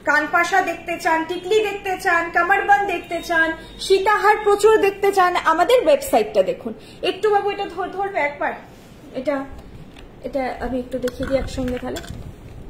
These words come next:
দেখো এগুলো আমার আজকে photo তুলে নিয়েছি। তোমাদের যদি কারো বুঝতে অসুবিধা হয় আমার কাছে, আহ, booking করার আগে অবশ্যই photo চেয়ে নেবে।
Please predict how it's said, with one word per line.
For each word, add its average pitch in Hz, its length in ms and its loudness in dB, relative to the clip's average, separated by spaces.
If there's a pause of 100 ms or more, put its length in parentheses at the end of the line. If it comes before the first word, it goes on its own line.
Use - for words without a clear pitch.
(680)
দেখো - 340 -4 (840)
এগুলো 370 360 6
আমার 415 260 4
আজকে 415 320 2
photo 415 240 4
তুলে 415 240 4
নিয়েছি। 415 340 2 (500)
তোমাদের 381 360 2
যদি 440 220 4
কারো 392 320 2
বুঝতে 370 360 2
অসুবিধা 415 460 4
হয় 403 180 6
আমার 392 260 2
কাছে, 415 280 2
আহ, 320 360 6
booking 320 380 0
করার 403 280 4
আগে 392 260 4
অবশ্যই 381 500 4
photo 392 240 2
চেয়ে 415 220 2
নেবে। 415 220 4